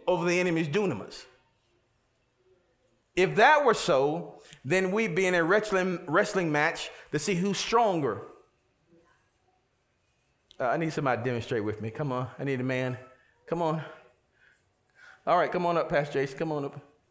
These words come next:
He's gonna help me illustrate this point. Come on, strong man. Stand on that side over there.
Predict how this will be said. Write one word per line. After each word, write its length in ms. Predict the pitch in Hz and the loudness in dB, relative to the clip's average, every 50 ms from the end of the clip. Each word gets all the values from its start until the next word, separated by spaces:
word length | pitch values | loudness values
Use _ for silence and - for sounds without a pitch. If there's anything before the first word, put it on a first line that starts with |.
| _ _ _ _ _ _ _ _ _ _ _ _ _ _ _ _ _ _ _ _ _ _ _ _ _ _ _ _ - - - _ - - _ _ _ _ _ _ _ _ _ - | _ _ _ _ _ _ _ _ _ _ _ _ _ _ _ _ _ _ _ _ _ _ _ _ _ _ _ _ -20 -20 -20 _ -20 -20 _ _ _ _ _ _ _ _ _ -8
He's 260 | 120 151 196 202 - | -2 -2 -2 0 0
gonna 180 | 170 170 151 | 0 0 2
help 200 | 147 190 175 147 | 2 2 0 0
me 320 | 151 147 151 151 147 147 - - - - - _ _ _ _ _ _ _ _ _ - - | 0 0 0 0 0 -2 -4 -8 -14 -20 -20 _ _ _ _ _ _ _ _ _ 2 4
illustrate 440 | 214 202 208 202 - 165 147 123 | 4 4 4 2 2 2 2 2
this 140 | 123 139 135 | 0 -2 -4
point. 480 | - - 156 127 107 92 - - - - - - _ _ _ _ _ _ _ - - - _ - 254 285 294 - - - 190 - - - - - - - - - - | -2 -4 -2 -2 -4 -6 -8 -12 -16 -16 -18 -20 _ _ _ _ _ _ _ -20 -20 -20 _ -20 -18 -16 -16 -16 -16 -14 -12 -8 -6 -6 -6 -6 -6 -8 -8 -6 2
Come 200 | 180 247 254 262 | 4 4 6 6
on, 200 | 226 180 156 127 | 4 4 4 2
strong 400 | - - - 196 160 147 139 135 | -2 0 2 4 4 4 2 0
man. 360 | 139 139 135 139 143 139 135 - - - - - - | 0 0 0 0 -2 -2 -4 -6 -8 -10 -10 -10 -10
Stand 280 | - - 190 196 185 | -6 0 2 2 4
on 80 | 170 165 | 4 4
that 140 | 165 165 156 | 2 2 2
side 260 | - 175 156 139 135 | 2 4 4 4 4
over 160 | 135 131 135 | 4 2 2
there. 340 | 135 139 131 123 110 104 - | 2 2 2 2 0 -2 -6